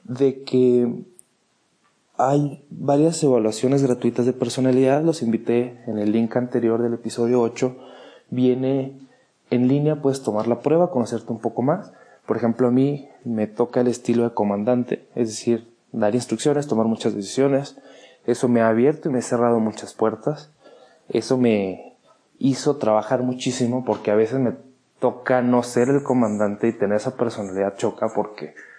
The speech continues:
tengo que ser subordinado, tengo que atender a un cliente y no necesariamente mi opinión es la que se va a imponer.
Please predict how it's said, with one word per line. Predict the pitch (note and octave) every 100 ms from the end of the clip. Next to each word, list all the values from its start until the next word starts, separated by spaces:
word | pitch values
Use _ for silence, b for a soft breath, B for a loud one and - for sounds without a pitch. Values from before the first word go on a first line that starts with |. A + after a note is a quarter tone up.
| B -
tengo | B2
que | B2+ C3+
ser | A#2+
subordinado, | C#3 C3 C3 B2+ B2 A2 C3 E3 - B B B _ _ _ _ -
tengo | A2
que | -
atender | - A#2 C3
a |
un | D3+
cliente | C#3 A2+ G2 - C3
y | C#3+
no | G#2+ F#2+ G2+ G#2 G#2+
necesariamente | A2+ C3+ C3+ A#2+ G2 G#2 A2+ G#2 G#2 - A2+ A#2 - -
mi | G#2
opinión | F#2+ F#2+ F#2+ F#2+
es | G#2
la | A2+
que | - G2 F#2
se | - F#2
va |
a | F2
imponer. | - - -